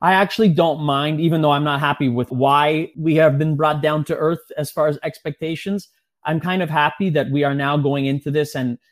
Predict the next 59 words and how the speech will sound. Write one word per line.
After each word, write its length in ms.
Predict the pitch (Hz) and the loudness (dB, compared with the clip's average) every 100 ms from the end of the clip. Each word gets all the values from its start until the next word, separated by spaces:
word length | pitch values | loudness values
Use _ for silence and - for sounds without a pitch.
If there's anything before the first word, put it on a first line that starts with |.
| _ 131 | _ -2
between 400 | 143 - 190 180 | -2 2 4 4
the 80 | 156 | 2
four 260 | - 185 | 0 0
nothing 580 | 185 170 - 160 151 135 _ 139 | 0 -2 -4 -6 -6 -8 _ 0
loss 480 | 147 156 165 - - | 2 4 2 -4 -8
and 280 | 156 175 165 | -4 0 2
the 60 | 156 | 2
fact 400 | - 151 156 156 | 2 0 0 -2
that 200 | 139 - _ | -2 -4 _
all 240 | 147 147 | -2 2
of 100 | 143 | 2
our 160 | 135 147 | 0 -4
strikers 480 | - 151 143 156 131 | -4 -4 -2 -2 -2
might 240 | 143 131 | -2 -2
be 140 | 139 131 | 0 0
out, 280 | 156 190 _ _ _ _ _ _ - | 0 -2 _ _ _ _ _ _ -4
we 140 | 156 | 2
are 120 | 160 147 | 4 4
going 260 | 156 156 | 2 0
to 80 | 151 | -2
be 160 | 139 139 | -2 -2
seen 380 | - 147 143 | -4 -4 -2
probably 420 | 135 131 135 135 123 | 0 0 0 -2 -2
as 140 | 117 | -2
the 120 | 127 | -4
underdogs. 600 | 131 127 123 139 151 160 | -4 -2 0 2 2 0
And, 140 | 139 139 | -4 -4
and 160 | 151 147 | -4 -2
I 80 | 151 | 0
don't 200 | 151 143 | 0 -2
actually 340 | 139 - 131 | -4 -4 -2
mind 340 | 123 120 120 | 0 0 -2
that. 200 | 104 87 - - - | -4 -6 -12 -20 -14
I 100 | 127 | -10
think 240 | 139 131 | -4 0
maybe 280 | 127 131 131 | 0 2 2
that 240 | 135 123 - | 2 -2 -2
will 140 | 131 | -2
give 180 | 123 127 | -2 -2
us 200 | 127 - | -4 -6
a 60 | 113 | -6
bit 140 | 123 | -4
of 120 | 113 | -4
an 120 | 117 117 | -4 -6
edge 280 | 127 123 - | -4 -4 -4
here, 240 | 131 127 | -2 0
and, 200 | 120 110 - _ - | -2 -6 -10 _ -4
and 160 | 123 | 0
we 80 | 127 | 2
go 260 | 120 135 131 | 4 4 4
in 140 | 131 | 2
a 60 | 123 | 2
little 180 | 127 123 | 2 0
bit 160 | 120 | -2
hungrier, 600 | - 135 131 127 120 120 | -4 -2 0 2 2 0
a 60 | 120 | 0
little 200 | 123 127 | 0 0
bit 220 | 117 127 | -2 -2
more 400 | 127 120 117 113 | 0 0 -2 -4